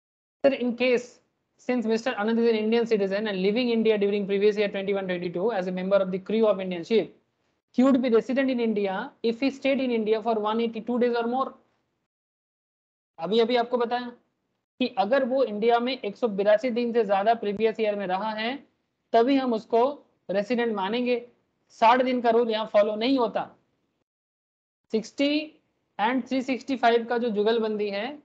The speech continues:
ये नहीं लगेगा, ठीक है, क्योंकि वो लगता तो आराम से fulfill हो जाएगा। तो इसीलिए सिर्फ एक सौ बिरासी दिन का ही rule fulfill होना चाहिए।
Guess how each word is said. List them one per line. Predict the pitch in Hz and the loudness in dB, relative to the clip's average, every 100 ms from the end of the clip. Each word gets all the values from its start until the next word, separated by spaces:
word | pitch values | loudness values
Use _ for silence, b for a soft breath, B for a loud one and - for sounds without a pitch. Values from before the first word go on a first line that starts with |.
| _ _ - | _ _ -10
ये | 175 233 | -4 -2
नहीं | 240 220 233 | 0 0 0
लगेगा, | 190 160 143 131 _ _ _ _ _ _ _ _ - | 0 -2 -8 -10 _ _ _ _ _ _ _ _ -4
ठीक | 233 | 0
है, | 320 - - _ _ _ _ | 0 -2 -6 _ _ _ _
क्योंकि | 185 208 | -2 4
वो | 220 233 | 6 6
लगता | 214 208 254 | 4 2 -2
तो | 240 | 0
आराम | 240 247 247 | 2 0 -2
से | 254 | -4
fulfill | 240 233 247 | -4 -4 -2
हो | 247 254 | -2 0
जाएगा। | 254 247 247 | -2 -4 -8
तो | - _ _ _ _ _ - 214 | -14 _ _ _ _ _ -2 -2
इसीलिए | 214 254 | 0 -2
सिर्फ | 247 294 262 | 0 2 2
एक | 240 | 0
सौ | 269 | 0
बिरासी | 226 226 233 | 2 2 2
दिन | 233 233 | -2 0
का | 226 | 2
ही | 220 | 4
rule | 220 254 | 4 2
fulfill | 226 190 190 | -2 -2 -4
होना | 170 160 | -6 -10
चाहिए। | 143 131 | -12 -14